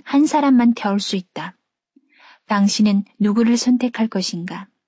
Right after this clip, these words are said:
지원자들은 다양한 의견을 말했다. 인간의 생명보다 소중한 것은 없으므로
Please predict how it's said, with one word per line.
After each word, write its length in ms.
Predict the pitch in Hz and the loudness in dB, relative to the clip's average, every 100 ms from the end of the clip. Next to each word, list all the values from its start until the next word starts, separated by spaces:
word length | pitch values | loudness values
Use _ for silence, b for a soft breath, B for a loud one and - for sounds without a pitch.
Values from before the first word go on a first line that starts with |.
| _ _ _ b b b b b | _ _ _ b b b b b
지원자들은 880 | - 220 220 220 208 202 190 185 | -2 0 2 2 2 -2 -2 -2
다양한 480 | 202 208 220 240 233 | -2 0 2 2 2
의견을 340 | 208 208 202 202 | 2 0 0 0
말했다. 560 | 180 180 - 170 180 - _ _ _ _ _ _ b b b b b b | -2 -8 -14 -12 -12 -16 _ _ _ _ _ _ b b b b b b
인간의 400 | 214 220 226 233 | 4 4 4 2
생명보다 580 | 285 285 285 277 240 240 | 4 4 4 4 2 0
소중한 420 | 254 247 262 254 | -2 2 2 2
것은 280 | 226 - 208 | 2 0 0
없으므로 680 | 180 - 196 190 196 185 | -2 -2 0 0 -2 -6